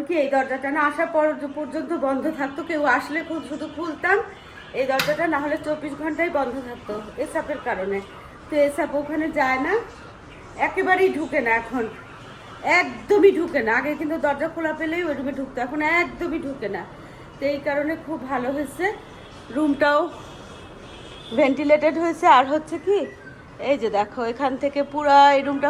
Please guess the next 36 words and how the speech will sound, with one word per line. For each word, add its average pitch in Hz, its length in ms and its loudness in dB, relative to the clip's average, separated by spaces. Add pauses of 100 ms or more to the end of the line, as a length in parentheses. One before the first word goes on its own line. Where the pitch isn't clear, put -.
খোলা 277 280 4
থাকলে 311 300 -2
না 320 60 6 (100)
আমার 277 180 6 (640)
দেখতেও 302 340 0 (120)
শান্তি 320 300 4 (100)
লাগে। 339 240 2 (1000)
আর 262 60 -6 (100)
একটা 294 160 -8 (100)
যেটা, 302 200 -8 (120)
সেটা 285 220 -8 (100)
হচ্ছে 294 280 -10 (880)
ওই 247 120 -4 (360)
কি 277 100 -8 (120)
বলে, 262 180 0 (120)
মনে 294 180 0
হয় 330 220 0
কি 392 100 8 (340)
নিঃশ্বাস 311 380 0 (100)
নিতেও 349 320 0
খুব 320 180 -4
আরাম 214 260 0
লাগে, 190 220 -6
বুঝছো? 302 280 -10
আমার 285 140 -4 (880)
অনেক 359 560 2 (600)
দিনের 320 300 4 (720)
ইয়ে 277 220 4
ছিল, 247 160 -4 (220)
ইচ্ছা 311 260 -4
ছিল 302 100 -2 (100)
যে 254 120 -2
এই 262 100 -2
রুমটা 269 260 -4 (100)
খো-, 269 280 0
মানে 233 120 -2